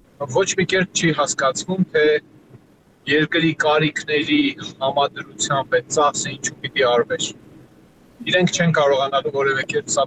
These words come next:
բացատրել։ Մեր բանականության նկատմամբ հավանաբար ծախս է սա, էլի, ուղղակի փորձում են հասկանալ, էլի, ինչքան մարդ է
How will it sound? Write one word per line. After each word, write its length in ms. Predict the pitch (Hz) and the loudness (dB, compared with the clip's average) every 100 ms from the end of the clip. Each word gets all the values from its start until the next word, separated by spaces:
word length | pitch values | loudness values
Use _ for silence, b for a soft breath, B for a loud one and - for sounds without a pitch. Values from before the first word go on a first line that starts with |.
| 127 | -2
բացատրել։ 520 | 117 - 113 - - - - - _ 233 - 240 - | -4 -4 -8 -12 -20 -20 -20 -20 _ -16 -16 -18 -18
Մեր 280 | - - 175 | -8 -2 0
բանականության 680 | - 151 165 165 165 - 165 - | 0 0 0 -2 -4 -4 -4 -4
նկատմամբ 500 | - 151 - 180 - | -4 -4 0 -2 0
հավանաբար 440 | 147 156 151 165 - | 0 0 0 0 0
ծախս 300 | 147 123 - | -2 -2 -4
է 40 | 107 | -8
սա, 200 | - - 131 | -8 -8 -6
էլի, 120 | 156 - | -4 -2
ուղղակի 280 | 143 151 165 156 | -2 -4 -2 -2
փորձում 320 | 151 - 165 | -2 -4 -8
են 120 | 160 - - - _ - | -10 -12 -20 -20 _ -2
հասկանալ, 480 | 139 - 156 151 139 | -2 0 0 2 2
էլի, 160 | 175 143 | 0 -2
ինչքան 340 | 139 - 165 160 | -6 -2 0 0
մարդ 240 | 139 131 | 0 0
է 60 | - | 2